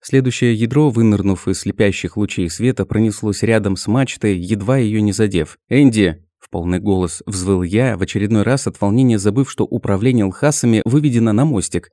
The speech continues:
Я держусь за него руками, и нет нужды пользоваться кабестаном. Два оборота влево, снижаемся. Как она оказалась на палубе? Ведь Николь должна быть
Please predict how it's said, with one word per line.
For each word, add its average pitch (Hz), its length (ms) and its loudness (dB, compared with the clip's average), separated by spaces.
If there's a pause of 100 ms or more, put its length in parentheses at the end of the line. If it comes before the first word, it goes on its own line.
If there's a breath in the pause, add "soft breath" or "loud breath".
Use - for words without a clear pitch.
Я 101 200 2
держусь 104 340 0
за 104 80 0
него 95 200 0
руками, 110 340 0
и 104 40 2
нет 131 220 2
нужды 113 260 0
пользоваться 127 540 -2
кабестаном. 95 720 -2
Два 101 300 0
оборота 110 320 0
влево, 107 340 2
снижаемся. 147 800 0 (240)
Как - 220 -4
она 135 160 4
оказалась 123 460 0
на 123 100 2
палубе? 104 600 -2
Ведь 90 220 -6
Николь 101 320 0
должна 98 440 0
быть 107 220 -4